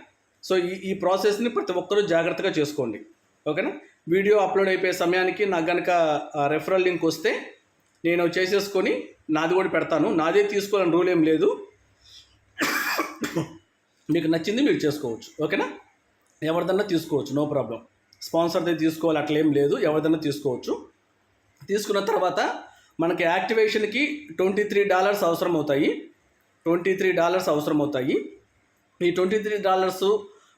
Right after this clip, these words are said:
మనము ఎలా తెప్పించుకోవాలి, ఎలా యాక్టివేట్ చేసుకోవాలి, ఏ ఏ ఆప్షన్స్‌లోకి మనం వెళ్ళాలి అనేది నేను క్లియర్ కట్‌గా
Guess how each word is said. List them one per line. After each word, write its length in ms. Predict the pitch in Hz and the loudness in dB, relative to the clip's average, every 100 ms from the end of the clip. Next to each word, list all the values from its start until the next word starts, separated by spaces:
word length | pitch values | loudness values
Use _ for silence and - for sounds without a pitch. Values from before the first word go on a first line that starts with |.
| 160 | -2
మనము 460 | 170 175 170 165 | 0 2 2 2
ఎలా 240 | 160 165 185 | 2 2 2
తెప్పించుకోవాలి, 800 | 190 208 185 - 175 165 165 170 - - - - | 0 -2 -4 0 2 4 4 2 -2 -12 -14 -4
ఎలా 180 | 156 180 | 0 2
యాక్టివేట్ 560 | 165 165 165 185 175 | 0 -2 0 -2 0
చేసుకోవాలి, 560 | 165 160 165 156 151 156 160 - - - | 0 0 0 2 4 2 0 -4 -18 -6
ఏ 200 | 165 180 | 0 2
ఏ 20 | 190 | 4
ఆప్షన్స్‌లోకి 720 | 175 175 - 190 170 175 170 | 2 2 0 -2 0 0 2
మనం 160 | 151 | 2
వెళ్ళాలి 480 | 147 147 151 143 143 - - _ 143 | 2 2 2 2 -2 -6 -18 _ -2
అనేది 480 | 165 170 226 - 175 | 0 2 0 -2 -2
నేను 220 | 175 165 | 0 0
క్లియర్ 320 | 160 180 185 | 2 0 2
కట్‌గా 500 | 185 170 214 320 - | 0 -2 -2 -4 -6